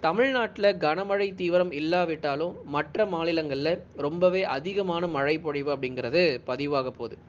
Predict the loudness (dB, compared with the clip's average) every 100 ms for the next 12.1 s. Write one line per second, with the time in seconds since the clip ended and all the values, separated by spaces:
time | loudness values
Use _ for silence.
0 | -20 -20 -20 0 10 12 12 8 0 0
1 | 2 0 2 0 0 0 0 2 0 0
2 | -2 -4 -2 0 0 0 0 2 4 2
3 | 2 0 -2 -2 -4 -4 -2 -2 -4 0
4 | 2 2 0 -2 -2 -2 -4 -2 -4 -2
5 | -2 -2 -2 -2 -2 0 0 0 -2 -4
6 | 0 0 0 -4 0 2 2 0 -2 0
7 | 2 0 0 -6 -8 -12 -20 -20 -20 -20
8 | -20 -20 -20 -6 0 2 2 -2 -6 -20
9 | -20 -20 _ _ -10 0 2 6 4 4
10 | 2 2 0 0 0 0 0 0 0 -2
11 | -2 -2 2 2 2 0 0 0 -2 -2